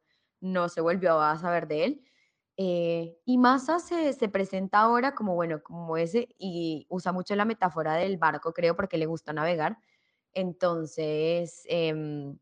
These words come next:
dice, "Bueno, yo voy a estar guiando y manejando esto a como un puerto seguro", o algo así. Hace ese juego que es me-, medio naif, pero bueno, lo, lo usa. Eh, y bueno, creo que ahora, de hecho, Massa tiene más oportunidad.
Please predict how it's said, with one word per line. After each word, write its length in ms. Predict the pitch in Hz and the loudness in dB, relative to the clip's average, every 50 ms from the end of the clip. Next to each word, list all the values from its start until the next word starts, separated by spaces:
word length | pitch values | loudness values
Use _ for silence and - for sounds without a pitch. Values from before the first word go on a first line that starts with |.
| _ _ | _ _
dice, 840 | 147 147 170 165 160 143 - - 165 156 156 156 156 156 160 160 160 | -8 -4 -2 -2 -2 -2 -2 0 0 2 2 2 2 2 0 -2 -2
"Bueno, 220 | 156 147 143 143 - | -4 -6 -6 -10 -2
yo 120 | - 170 165 | 2 2 4
voy 120 | 170 170 | 4 4
a 40 | 165 | 2
estar 220 | 165 - 185 180 | 2 0 0 0
guiando 420 | 175 160 170 185 180 170 175 180 185 | 0 -2 0 2 2 2 2 2 0
y 40 | 208 | 0
manejando 640 | 202 180 180 170 - - 160 160 156 151 165 175 - - - - - - _ _ _ | 0 -2 -2 -4 -4 -4 -4 -4 -2 -4 -4 -6 -6 -12 -20 -20 -20 -20 _ _ _
esto 360 | - 180 180 180 - - 202 202 | -2 0 0 0 2 4 8 8
a 160 | 196 180 180 | 8 8 6
como 220 | - 175 170 160 | 2 0 -2 0
un 140 | 160 175 165 | -2 -2 2
puerto 300 | - 175 170 170 - 175 | 2 2 4 4 2 2
seguro", 500 | 156 202 185 170 160 160 151 143 143 - - | 4 4 2 2 2 0 -2 -2 -6 -8 -8
o 120 | - 160 | -6 -6
algo 180 | 151 147 - - | -6 -6 -8 -10
así. 300 | 147 - 127 151 - _ - | -12 -12 -16 -18 -18 _ -14
Hace 200 | 160 160 - 156 | -14 -12 -10 -10
ese 140 | 147 165 165 | -10 -10 -6
juego 280 | - - 170 165 165 | -2 0 2 2 2
que 80 | 165 165 | 2 -2
es 60 | 160 | -4
me-, 380 | 156 156 165 160 156 156 - _ _ _ | -6 -10 -10 -10 -10 -10 -12 _ _ _
medio 580 | 175 175 170 160 160 151 147 147 143 143 143 - | -8 -6 -4 -2 -2 -2 -4 -4 -6 -8 -10 -12
naif, 460 | - 165 165 156 151 156 165 196 - - - - | -6 -2 0 0 2 2 2 2 2 -2 -2 2
pero 180 | 190 175 156 | 4 4 6
bueno, 200 | 151 147 139 135 - | 4 2 -2 -6 -10
lo, 320 | - 156 156 151 147 147 | -12 -6 -4 -4 -2 -2
lo 160 | 151 151 147 147 | -2 -4 -4 -4
usa. 280 | 156 165 - 208 240 - - _ - _ _ _ _ _ - _ _ | -4 -4 -6 -6 -6 -8 -14 _ -20 _ _ _ _ _ -20 _ _
Eh, 640 | - 185 180 180 180 175 170 165 165 160 160 160 - | -2 0 0 0 0 0 0 0 0 0 -2 -4 -2
y 80 | - 196 | 0 2
bueno, 220 | 190 190 170 160 | 4 4 2 2
creo 140 | - 190 208 | -2 -2 -2
que 140 | 202 302 - - | -2 -2 0 2
ahora, 380 | - 233 214 220 214 220 233 | 4 6 6 4 4 2 2
de 100 | 247 247 | 2 0
hecho, 220 | 240 233 - 226 208 | -2 -2 -2 -2 2
Massa 480 | 214 220 233 233 233 247 247 262 262 - - | 4 4 4 2 0 -4 -4 -4 -6 -8 -6
tiene 460 | 214 208 190 190 185 180 190 214 - _ _ _ _ _ _ _ _ _ - - | -2 -2 -2 0 0 0 -2 -2 -6 _ _ _ _ _ _ _ _ _ -10 0
más 240 | 208 202 190 190 | 2 2 2 2
oportunidad. 580 | 190 82 92 95 - - - 190 165 151 135 | 0 -2 -2 -4 -2 -4 -4 -4 -4 -4 -6